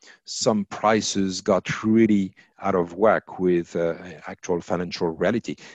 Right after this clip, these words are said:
That, you know, credit is really, uh, an asset class where analysis, you know, research, credit analysis can really make a big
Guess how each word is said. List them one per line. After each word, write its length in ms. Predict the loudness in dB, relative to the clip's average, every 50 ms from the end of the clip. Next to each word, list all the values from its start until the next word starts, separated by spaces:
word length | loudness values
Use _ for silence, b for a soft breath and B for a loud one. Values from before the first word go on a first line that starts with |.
| B B
That, 220 | 2 2 2 0
you 80 | -2 -4
know, 60 | -6 -6 _
credit 500 | -2 4 6 6 8 8 6 4 2 0
is 300 | -2 0 0 0 -2 -2
really, 400 | 0 -2 0 0 0 0 2 2
uh, 240 | 4 4 4 2 0 -2 _ _ -14
an 100 | -8 -4
asset 340 | 0 0 0 0 -2 -4 -8 -8
class 360 | -6 -4 -2 -2 -2 -2 -4 -6 -6
where 460 | -2 0 2 4 4 4 2 2 -2 -6 b b b b b b
analysis, 880 | -2 0 2 4 6 4 4 4 0 -4 -4 -4 -4 -4 -4 -4 -6 -10
you 80 | -16 -20
know, 240 | -20 -20 -20 -20 -18
research, 640 | -12 -8 -4 -2 2 2 4 4 4 2 0 -4 -4
credit 360 | 2 4 4 4 4 2 0
analysis 640 | -2 -2 -2 -4 -4 -4 -6 -6 -6 -6 -8 -8 -10 b b b b b b b 0
can 160 | 2 2 4 4 4
really 240 | 4 4 6 6 4
make 320 | 4 4 2 2 0 -2
a 60 | -4
big 220 | -4 -2 -4 -4